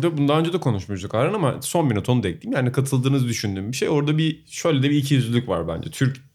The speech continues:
genelde taraftarların, Türk taraftarlarının burada, burada bir dahli yok. Kararların altına imza atmıyorlar ama şu an Falcao'ya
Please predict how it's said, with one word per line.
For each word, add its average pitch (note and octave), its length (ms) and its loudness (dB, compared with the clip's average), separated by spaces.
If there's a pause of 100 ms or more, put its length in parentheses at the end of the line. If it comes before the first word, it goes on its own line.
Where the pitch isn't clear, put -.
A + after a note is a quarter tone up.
(160)
genelde A2+ 300 2
taraftarların, G#2 480 2
Türk C3+ 160 -2
taraftarlarının D#3 540 4
burada, D3 360 4
burada C3 160 6
bir C3+ 120 6
dahli B2+ 240 6
yok. A#2 260 2
Kararların A2+ 360 4
altına A#2 280 4
imza A#2 240 4
atmıyorlar C3 380 -2
ama - 160 -4 (460)
şu - 220 0
an D#3+ 100 4
Falcao'ya D3 720 4